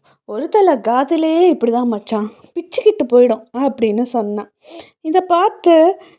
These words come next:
"என்ன சந்தோஷ், லைஃப் ஃபெயிலியரா? இனி நீ தாடி வளர்த்திப்ப,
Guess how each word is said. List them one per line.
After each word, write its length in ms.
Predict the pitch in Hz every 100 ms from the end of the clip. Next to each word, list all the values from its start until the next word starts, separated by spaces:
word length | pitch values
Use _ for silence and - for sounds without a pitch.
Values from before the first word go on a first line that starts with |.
| _
"என்ன 340 | - 247 277 320 -
சந்தோஷ், 640 | 277 294 330 311 285 - _ _
லைஃப் 280 | 240 262 359
ஃபெயிலியரா? 640 | 370 339 277 220 233 247 277 269 _ _ _
இனி 360 | 196 202 214
நீ 160 | 277 320
தாடி 400 | 277 262 269 330
வளர்த்திப்ப, 640 | 294 277 277 285 247 247